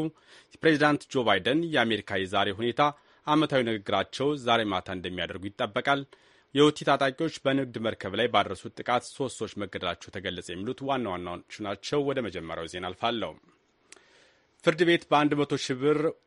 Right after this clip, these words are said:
ዋስትና ከስር እንዲለቀቁ የወሰነላቸው የኦነግ የፖለቲካ ኦፊሰር አቶ በቴ ኦርጌሳ ከስር እንዳልተፈቱ ጠበቃቸው ገለጹ። ትላንት ረቡዕ የካቲት ሃያ ሰባት ሁለት ሺ አስራ ስድስት ዓመተ ምህረት አዲስ አበባ መ-፣ የመጀመሪያ ደረጃ ፍርድ ቤት ለሶስተኛ ጊዜ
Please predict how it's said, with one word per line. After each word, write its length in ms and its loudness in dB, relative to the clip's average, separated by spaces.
ዋስትና 500 0
ከስር 280 -6
እንዲለቀቁ 460 -4
የወሰነላቸው 880 -4
የኦነግ 640 -2
የፖለቲካ 500 -4
ኦፊሰር 420 -2
አቶ 240 -2
በቴ 240 -6
ኦርጌሳ 500 -2
ከስር 340 -8
እንዳልተፈቱ 540 -8
ጠበቃቸው 480 -2
ገለጹ። 280 -4
ትላንት 320 2
ረቡዕ 260 2
የካቲት 340 -2
ሃያ 120 -4
ሰባት 360 0
ሁለት 220 -4
ሺ 100 -10
አስራ 220 -6
ስድስት 280 -12
ዓመተ 260 -2
ምህረት 280 -4
አዲስ 240 -2
አበባ 340 2
መ-፣ 160 -2
የመጀመሪያ 500 -2
ደረጃ 320 -6
ፍርድ 240 -10
ቤት 200 0
ለሶስተኛ 640 2
ጊዜ 160 -6